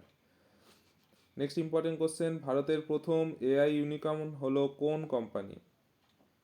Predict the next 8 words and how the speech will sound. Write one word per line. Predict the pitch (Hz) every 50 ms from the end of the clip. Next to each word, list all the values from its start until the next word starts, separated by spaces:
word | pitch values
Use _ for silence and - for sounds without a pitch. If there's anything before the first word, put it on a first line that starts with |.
| _ - 135
ভারতের | 120 117 113 117 117 139 135
প্রথম | - - 120 123 123 - 160 165 165 151
এআই | 127 131 131 131 131
ইউনিকর্ন | 127 127 123 123 123 120
হলো | 127 120 127 151 185 226 220 - _ _ _ _ _ _ _
কৃত্রিম, | - 143 143 139 - - 135 123 107 92 87 - _ _ _ _ _ -
ঠিক | 147 160 185
আছে? | 175 160 - -